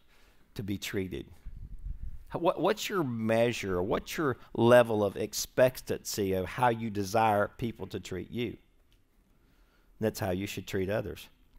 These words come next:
Are you really showing true love by only loving those who love you back? Even those that don't know God will do that. Are you really showing compassion when you do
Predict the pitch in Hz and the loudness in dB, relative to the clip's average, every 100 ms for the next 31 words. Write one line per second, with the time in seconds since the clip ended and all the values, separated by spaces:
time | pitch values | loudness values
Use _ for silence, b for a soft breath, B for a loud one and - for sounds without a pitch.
0 | _ _ _ _ _ _ _ _ B B | _ _ _ _ _ _ _ _ B B
1 | B B B B 135 139 147 160 165 - | B B B B 4 6 6 6 6 4
2 | 135 131 131 - - 127 123 113 120 110 | 2 2 2 -2 2 2 4 4 4 4
3 | 104 104 101 B B 113 123 113 104 107 | 2 2 2 B B -2 0 0 0 0
4 | 110 98 104 104 98 113 104 101 107 104 | -2 0 0 0 -2 -4 -2 0 0 -2
5 | 92 104 104 - - _ _ _ _ _ | 0 0 0 -4 -20 _ _ _ _ _
6 | _ _ _ _ - - 139 127 117 113 | _ _ _ _ -14 0 0 2 4 2
7 | 98 98 104 90 95 92 90 107 107 90 | 0 -2 -2 -2 -4 -4 -4 0 0 -2
8 | 85 82 85 95 95 - - _ _ B | -8 -8 -4 -2 -2 -6 -14 _ _ B
9 | B B B 127 139 139 165 165 - 135 | B B B 6 6 4 4 2 2 2
10 | 139 - 113 - 117 123 - 131 120 117 | 0 -2 -4 0 0 2 0 -4 -2 -2
11 | 110 107 110 120 | -2 -2 2 2